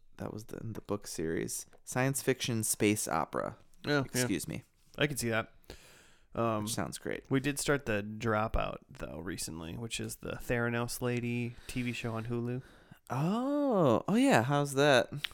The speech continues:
Speaker 2: Seen two
Speaker 1: That's, looks
Speaker 2: episodes.
Speaker 1: weird as shit.
Speaker 2: We watched the, I've seen the, the H B O documentary on
Speaker 1: Okay.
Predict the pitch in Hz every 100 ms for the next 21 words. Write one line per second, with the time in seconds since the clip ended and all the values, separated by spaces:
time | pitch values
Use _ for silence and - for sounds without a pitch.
0 | - - 196 185 127 139 120 131 165 117
1 | 113 - 113 110 120 113 78 - - -
2 | 113 101 - - - 170 156 165 - 139
3 | 104 95 123 170 139 104 76 - _ -
4 | 85 - - 135 - 123 117 110 110 113
5 | - - 107 113 120 123 120 - - 120
6 | 127 123 107